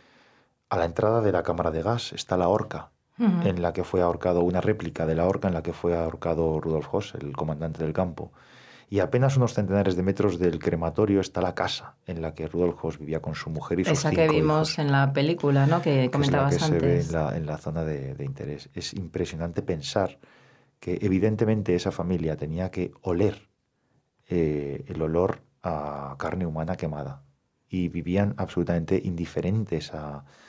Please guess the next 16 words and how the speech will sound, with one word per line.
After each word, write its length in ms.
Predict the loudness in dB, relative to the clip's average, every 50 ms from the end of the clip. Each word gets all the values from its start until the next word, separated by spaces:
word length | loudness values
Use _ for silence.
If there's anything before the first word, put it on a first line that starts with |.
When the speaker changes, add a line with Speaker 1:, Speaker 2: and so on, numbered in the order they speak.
| -20 -20 -20 -20 -20 -20 -20 _
Speaker 1:
a 120 | -4 -2 0
esa 280 | 0 2 2 0 0
situación, 960 | 0 -2 -2 -4 -4 -4 0 0 2 2 2 0 -2 -4 -4 -6 -6 -6 -8 -8
ni 80 | -8
siquiera 320 | -10 -10 -6 -2 -2 0 0
indiferentes, 640 | 0 -2 -2 -2 -2 -4 -4 -4 -6 -8 -8 -8
incluso 320 | -8 -6 -2 -2 -2 0 0
orgullosos 500 | -2 0 0 0 2 2 0 0 0 2
de 60 | 2
lo 100 | 2 2
que 80 | 0 -2
estaban 260 | -2 0 0 2 0
haciendo 360 | 0 -2 -2 0 0 0 0
porque 220 | 0 0 0 0
consideraban 560 | 0 -2 -4 -4 -2 0 2 2 2 0 0 0
que, 300 | 0 0 0 0 -2 -4